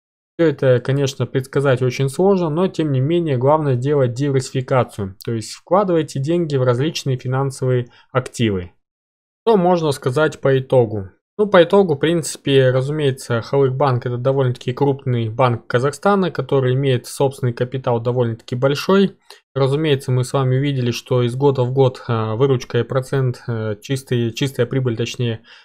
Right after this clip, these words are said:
продолжает расти. Разумеется, банк выбрал правильное направление, он сейчас создаёт свои, а, мобильные приложения, пытается их улучшать, разумеется, то есть развивает свою экосистему. Это, конечно же, положительно будет сказываться на а, в общей выручке всей группы Халык.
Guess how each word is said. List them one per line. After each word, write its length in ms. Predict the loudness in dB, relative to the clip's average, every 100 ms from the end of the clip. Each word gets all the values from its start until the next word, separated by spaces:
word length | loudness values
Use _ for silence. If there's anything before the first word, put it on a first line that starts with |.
| _ _ -2
продолжает 720 | 0 2 2 4 2 0 -4
расти. 440 | -2 -2 -2 0
Разумеется, 720 | 2 2 0 0 -2 -2 -4 -2
банк 340 | 0 0 0
выбрал 320 | -2 0 -2
правильное 360 | 0 0 0 0
направление, 720 | -2 -4 -2 0 2 0 0
он 140 | 0
сейчас 360 | -4 -2 -2 -2
создаёт 460 | -6 -2 0 0 -2
свои, 380 | -2 -2 -4 -8 -20 -20 _ 0
а, 120 | 2
мобильные 440 | 2 2 0 0
приложения, 640 | 0 0 2 2 2 0 0
пытается 520 | -2 2 2 2 0
их 180 | -2 0
улучшать, 480 | 0 0 0 0 0
разумеется, 600 | -2 -2 -2 -2 -2 -4
то 140 | -2
есть 160 | -2 -2
развивает 460 | 0 2 2 0
свою 260 | 0 0 0
экосистему. 720 | -2 -4 -6 0 2 2 0
Это, 160 | -2 -2
конечно 420 | -2 -4 -2 -2
же, 120 | -2
положительно 600 | 0 2 2 0 -2 -4
будет 220 | -2 -4
сказываться 560 | -2 -2 0 -4 -6 -6
на 320 | -2 -2 -4 _ -20 -20 _ _ -2
а, 180 | 0 2
в 120 | 2
общей 300 | 2 2 2
выручке 520 | 4 2 0 -4 -4
всей 380 | -4 -2 -2 0
группы 340 | 0 -2 -2
Халык. 580 | -2 2 4 4 2 -12